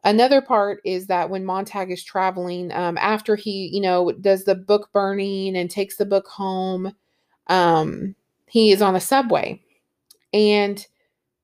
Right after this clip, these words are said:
the subway h-, plays this constant song over and over and over again. It's the same words.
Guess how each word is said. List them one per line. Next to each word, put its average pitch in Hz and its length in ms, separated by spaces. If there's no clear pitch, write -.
the 202 220
subway 208 720
h-, - 240
plays 202 640
this 180 200
constant 247 760
song 165 560
over 240 400
and 226 140
over 202 360
and 196 100
over 185 360
again. - 320
It's 175 180
the 190 140
same 226 560
words. 165 580